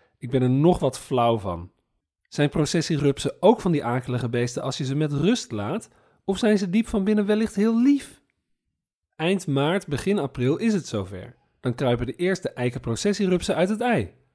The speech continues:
Dat kan doorgaan tot begin mei. Hellingman vertelt: "Het zijn sociale rupsen. Als de eitjes uitkomen, gaat de eerste rups die uitkomt de andere helpen om ook uit het ei te komen.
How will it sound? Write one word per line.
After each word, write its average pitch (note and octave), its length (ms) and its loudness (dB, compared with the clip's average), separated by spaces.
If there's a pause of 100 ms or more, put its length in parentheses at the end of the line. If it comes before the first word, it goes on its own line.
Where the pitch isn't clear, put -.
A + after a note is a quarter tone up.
(260)
Dat - 140 -14
kan A#2 220 0
doorgaan F#3 520 2
tot A#2 220 -8
begin A#2 460 -2
mei. A2+ 340 -4 (480)
Hellingman C#3+ 460 2
vertelt: E3 380 -2
"Het E3 100 -8
zijn E3+ 200 0
sociale G3 600 0
rupsen. F3 420 -2 (360)
Als C3 180 -2
de C#3+ 80 0
eitjes B2 420 -4
uitkomen, G3 640 4
gaat B2 200 -2
de - 140 -8
eerste G3 380 0
rups D3+ 220 -2
die - 140 -6
uitkomt G3 520 0
de - 140 -2
andere F3+ 360 2
helpen F#3 460 4
om A#2 160 -2
ook B3+ 220 4
uit A2 120 2
het G#2+ 100 -8
ei G2 180 -6
te G#2 120 -10
komen. F#2 440 -6